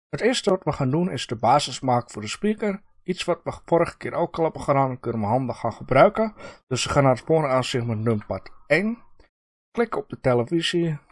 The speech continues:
drukken op tab om in edit mode te gaan en zoomen we even in. Nu is het zo dat één puntje heet een vertex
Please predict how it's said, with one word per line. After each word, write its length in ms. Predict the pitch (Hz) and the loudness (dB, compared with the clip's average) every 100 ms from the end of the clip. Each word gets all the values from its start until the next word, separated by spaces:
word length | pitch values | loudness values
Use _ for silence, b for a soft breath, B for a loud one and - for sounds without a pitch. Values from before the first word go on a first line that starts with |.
| - _ | -20 _
drukken 340 | 123 117 - 85 | -4 -4 -4 -8
op 120 | - - | -10 0
tab 240 | 165 160 - | 2 2 -2
om 180 | - 92 | -10 -8
in 160 | 90 - | -8 -2
edit 220 | 156 160 | -2 0
mode 220 | 143 139 | -2 -4
te 80 | - | -6
gaan 360 | - 120 113 | 0 2 2
en 180 | 120 107 | -2 -8
zoomen 260 | 110 110 104 | -4 -2 0
we 60 | |
even 260 | 98 101 - - | -2 -4 -8 -4
in. 300 | 151 226 254 - b b _ | 0 0 -4 -12 b b _
Nu 100 | 147 | -2
is 120 | 208 | 0
het 100 | 202 | 0
zo 320 | - 160 156 | 0 4 4
dat 200 | 156 135 - | 2 -4 -2
één 260 | 190 247 | -2 0
puntje 340 | 208 160 143 127 | -2 -2 -2 -4
heet 400 | 127 120 120 - | 0 0 0 -4
een 280 | 113 104 95 | -4 -4 -2
vertex 840 | 110 107 - 165 - - - - | -4 -4 0 -2 -2 -6 -8 -10